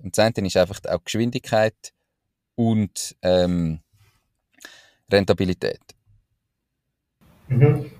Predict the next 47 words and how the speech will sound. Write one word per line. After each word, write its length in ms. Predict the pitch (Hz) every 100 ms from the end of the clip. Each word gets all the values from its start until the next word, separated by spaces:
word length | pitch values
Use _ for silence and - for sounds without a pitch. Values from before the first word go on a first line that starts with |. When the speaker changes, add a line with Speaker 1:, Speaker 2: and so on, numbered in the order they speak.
| _ 117
Speaker 2:
Ja, 220 | 135 139
also 320 | - 151 - - -
ich 140 | 131 -
glaub, 260 | 139 - -
um 80 | 131
das 240 | 135 113
so 60 | 117
ein 60 |
bisschen 340 | 123 117 - 120
zu 0 |
sagen, 320 | 127 131 117
wie 80 | 113
viel 200 | 131 143
man 160 | 151
dann 200 | 143 139
mal 200 | 139 131
wachsen 420 | 113 107 - 123 120
oder 120 | 120
wie 60 |
viele 260 | 113 135 139
Kunden 340 | 143 139 143
man 120 | 131 127
wollen 200 | 127 127
gewinnen. 320 | 117 123 135 - - - -
Ich 80 | -
glaub, 180 | 120 120
jetzt 200 | 123 127
so 40 |
das 140 | 123 135
mittelfristige 960 | 143 - 139 - 127 123 - 117 113
Ziel 320 | - 143 143
ist 180 | 139 135
mal 320 | 110 107 113
bis, 400 | 113 110 - - - - _ - - -
ähm, 320 | 110 110 117
Mitte, 340 | 131 131 -
Ende 300 | 110 120 120
Jahr, 280 | 117 123 123
jetzt 140 | 117 -
so 80 |
September, 920 | 117 135 135 - 107 104 104 131 131 - - _ _ - - -
ähm, 320 | 120 117 113 -
ist 140 | -
jetzt 120 | 131
eben, 200 | 107 -
du 80 | 117
sagst, 440 | - 117 131 -